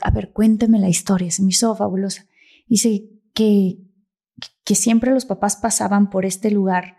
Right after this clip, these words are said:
y nunca había un señor que vendiera dulces o lo que sea, pero que de repente un día se encontraron con este señor y dice, olía tan rico. No sé si te ha pasado alguna experiencia con el olfato.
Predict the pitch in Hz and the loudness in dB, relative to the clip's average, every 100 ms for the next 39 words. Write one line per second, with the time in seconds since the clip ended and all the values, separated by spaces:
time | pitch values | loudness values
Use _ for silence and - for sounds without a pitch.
0 | _ _ _ - 208 214 220 214 214 202 | _ _ _ 2 4 6 4 2 0 0
1 | 208 196 185 185 190 - 196 190 185 180 | 0 0 -2 -2 -2 0 0 0 -2 -6
2 | - 196 180 - _ _ _ 185 185 190 | -4 -2 -4 -8 _ _ _ 0 2 2
3 | 185 185 196 190 - - 180 - - 220 | 2 2 2 2 -2 -4 -4 -4 -4 -2
4 | 208 208 202 202 185 180 185 208 208 233 | -2 -6 -4 -2 -2 -6 -4 2 2 2
5 | 226 220 226 202 240 - _ _ - 196 | 0 -2 -6 -10 -14 -18 _ _ -2 0
6 | 202 185 202 214 214 202 196 - 208 220 | 0 -2 0 0 0 -4 -6 -4 -2 2
7 | 208 196 202 - _ _ _ _ - 208 | 2 2 -2 -14 _ _ _ _ -6 -2
8 | 202 240 - 196 208 226 247 - - - | -2 -2 -4 -4 -4 -2 -4 -6 -10 -8
9 | - 294 285 - 220 190 - 185 233 _ | -6 -4 -4 -2 0 0 0 -2 -2 _
10 | - 233 269 - 262 226 202 220 208 214 | -6 -2 0 0 0 -2 -4 -4 -6 -8
11 | 202 202 196 190 196 202 196 - 190 185 | -8 -8 -8 -8 -10 -14 -14 -14 -12 -12
12 | 208 214 202 180 190 185 - 185 185 | -12 -12 -14 -14 -14 -14 -10 -10 -12